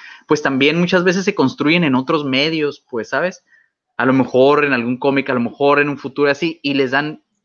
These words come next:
les dan más peso a los personajes y dices, "Ay, cabrón, ¿sabes? Sí, bueno, ah, ya funcionan o funcionan mejor, o este huequito que quedó por ahí,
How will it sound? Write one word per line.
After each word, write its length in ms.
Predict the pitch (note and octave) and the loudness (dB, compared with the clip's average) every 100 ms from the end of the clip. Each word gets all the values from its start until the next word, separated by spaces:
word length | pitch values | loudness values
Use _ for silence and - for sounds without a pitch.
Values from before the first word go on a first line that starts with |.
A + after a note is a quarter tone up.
| _ | _
les 220 | C#3 D3+ | -2 -2
dan 220 | - E3 F3 | 0 -2 0
más 220 | F3 - | -2 -2
peso 320 | - G#3 G#3+ | -2 -2 -2
a 40 | |
los 120 | G#3+ G#3 | -4 -4
personajes 600 | G3+ D3+ D3+ G3+ A3 - | -8 -6 -6 -6 -8 -8
y 40 | |
dices, 320 | D#3+ E3 D3+ - - | -10 -8 -12 -16 -14
"Ay, 140 | G3+ F#3+ | -14 -12
cabrón, 340 | E3+ E3+ C#3+ | -10 -8 -8
¿sabes? 320 | C#3 E3 G3 | -6 -6 -6
Sí, 360 | - E3+ A3 A#3+ _ _ _ _ _ _ - | -8 -4 -4 -6 _ _ _ _ _ _ -10
bueno, 340 | C#3+ E3+ G3+ | -6 -6 -6
ah, 180 | - E3+ | -4 -2
ya 140 | E3 D#3 | 0 0
funcionan 500 | E3 F3+ F3 F3 F3 | 0 -2 2 2 0
o 40 | |
funcionan 680 | D3 B2 B2 F3+ F3 F#3+ G3+ | 0 -2 -2 -2 -2 0 0
mejor, 420 | F3 - C#3+ D#3 - | -2 -4 -4 -2 -2
o 120 | D3 | -2
este 260 | F#3 - G#3+ | -2 0 0
huequito 480 | G3 E3+ F#3 F#3 G#3+ | 0 -2 -4 -4 -4
que 120 | F#3+ | -2
quedó 200 | D#3+ D#3 | -2 -2
por 160 | G3 E3+ | 0 0
ahí, 340 | D3+ G#3+ A3 | 0 -2 -4